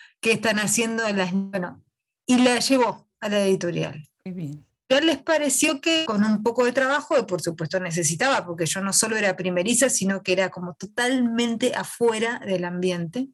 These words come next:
Speaker 2: <laughs>
Speaker 1: Eh, la trabajamos un poco con un editor, que era Juan Forn, y se terminó publicando.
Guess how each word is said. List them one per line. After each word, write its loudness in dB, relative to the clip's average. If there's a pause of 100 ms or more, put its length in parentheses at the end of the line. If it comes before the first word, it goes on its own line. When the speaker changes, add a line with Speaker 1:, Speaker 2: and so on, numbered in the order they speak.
(100)
Speaker 2:
<laughs> -2 (300)
Speaker 1:
Eh, 0
la -2
trabajamos -2
un 2
poco 0
con -2
un 2
editor, -2
que -6
era -2
Juan -6
Forn, -2 (200)
y 2 (420)
se 0
terminó 0
publicando. -2